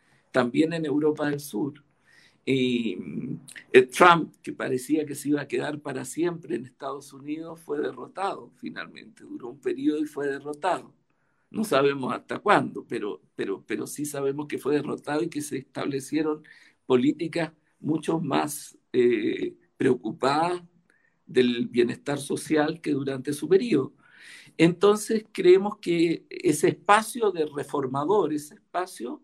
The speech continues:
existe en Chile. Pero ese espacio se tiene que reconstruir.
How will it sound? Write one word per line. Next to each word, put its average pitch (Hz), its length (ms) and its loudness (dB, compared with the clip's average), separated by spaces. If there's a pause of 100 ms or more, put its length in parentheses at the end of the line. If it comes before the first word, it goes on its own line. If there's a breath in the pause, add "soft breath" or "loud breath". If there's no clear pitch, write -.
existe - 560 -6
en - 100 -4
Chile. - 420 -14 (1120 soft breath)
Pero 143 460 6
ese 160 300 -2
espacio 165 500 -4
se 156 160 -8
tiene 151 280 -2
que 139 120 -2
reconstruir. 117 840 -4